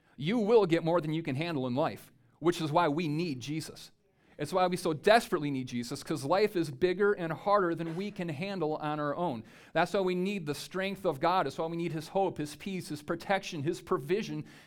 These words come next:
inside of our lives. And so what I want us to do as we go through the series is really look into seeing who is Jesus. Because what, what Luke did was he's hired by Theophilus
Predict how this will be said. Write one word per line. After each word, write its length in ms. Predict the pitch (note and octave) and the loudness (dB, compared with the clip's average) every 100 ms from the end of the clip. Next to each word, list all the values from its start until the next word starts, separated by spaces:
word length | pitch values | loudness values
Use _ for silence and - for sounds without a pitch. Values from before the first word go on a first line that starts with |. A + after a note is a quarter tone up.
| - | -8
inside 380 | D#3 - D#3+ | -4 0 2
of 100 | D#3+ | 2
our 140 | D3+ D3+ | 4 4
lives. 360 | E3 D3 A2 - - - - - | 4 2 -2 -10 -20 -20 -12 -6
And 100 | E3 | 2
so 120 | - | 4
what 120 | G#3+ | 6
I 40 | |
want 240 | G#3 G#3 B3+ | 6 4 2
us 140 | A3+ | 0
to 80 | F#3+ | 0
do 240 | D#3 G#3+ | 0 0
as 100 | B3 | 0
we 100 | D#3 | 0
go 160 | E3 F3 | 4 4
through 200 | - G3+ | 2 -2
the 80 | A3+ | -4
series 340 | - D#3+ E3 | -2 0 0
is 140 | C#3+ C3+ | -2 -6
really 460 | C3 F#3 A3+ G#3 - - | -2 -2 -2 -6 -12 -14
look 380 | B2 C3 G3 F3+ | -4 0 0 0
into 280 | G#3+ G#3+ E3+ | -2 -2 -4
seeing 360 | - F#3+ D#3 | -4 -6 -6
who 420 | A#2+ - G#3 A#3 A2+ | -6 -6 -6 -6 2
is 340 | F3+ F#3 C#3 | 4 4 -2
Jesus. 520 | B2 E3 F3+ - - - _ _ _ _ - | -6 -6 -6 -10 -16 -20 _ _ _ _ -4
Because 260 | - F#3 | 0 4
what, 140 | G3 F#3+ F3+ - | 4 2 -4 -2
what 180 | F#3 F#3+ | 0 2
Luke 220 | A3+ D#3+ | 0 0
did 200 | G3+ A#3 | 0 2
was 140 | E3 | 0
he's 140 | E3 E3 | -4 -6
hired 360 | - G#3 A3 | 2 4 4
by 160 | F3+ F3 | 2 0
Theophilus 840 | F3 F#3+ F#3 G3 G#3+ A#2+ A#2 B2+ | -2 -2 0 0 -2 -4 -6 -6